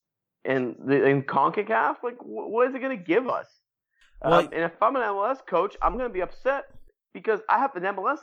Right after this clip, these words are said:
Speaker 1: game to win in the M L S Cup. So what's more important, this League's Cup or M L S Cup? And that's the, that's the question. You gotta figure out a way to incentivize these guys to play, because if not, they're not gonna play their strongest lineup. Why should they? They have been more important games to play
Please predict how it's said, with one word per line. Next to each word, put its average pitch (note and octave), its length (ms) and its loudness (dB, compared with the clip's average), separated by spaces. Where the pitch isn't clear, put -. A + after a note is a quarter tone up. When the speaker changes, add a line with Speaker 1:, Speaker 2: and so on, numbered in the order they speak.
Speaker 1:
game E3 280 -2
to D3+ 120 -12
win F3 240 -2
in E3 80 -4
the F3 60 2
M A3 160 2
L G#3+ 80 6
S G3 120 0
Cup. - 300 0
So - 160 -2
what's B3 200 4
more A3+ 140 2
important, G3+ 380 -2
this C3+ 180 -8
League's D#3 400 -2
Cup C#4+ 300 0
or C4 140 6
M C4 120 0
L B3+ 80 -4
S C4+ 140 -4
Cup? C#3+ 160 -4
And A2 100 -10
that's A#3 200 -6
the, B3 140 -10
that's D#3 180 -6
the G#3 240 -4
question. F3+ 500 0
You E3+ 80 2
gotta G#3 160 4
figure G#3+ 140 6
out G#3 40 0
a G#3 40 2
way G3+ 140 0
to E3 60 -2
incentivize F3 520 0
these C#3+ 80 -14
guys D3 240 0
to D3+ 80 -10
play, G3 440 -2
because G#3+ 180 -2
if G#3+ 120 -4
not, C4 200 0
they're - 100 -4
not - 140 -2
gonna - 160 -6
play D3 140 0
their C3+ 120 -2
strongest C3+ 360 -2
lineup. D3 160 -6
Why - 120 2
should C#4 240 -2
they? C3+ 200 4
They A3+ 80 2
have A#3 180 -2
been G3+ 160 0
more A3 140 6
important A#3 340 2
games D#3+ 120 -6
to D3+ 60 -18
play C3 140 0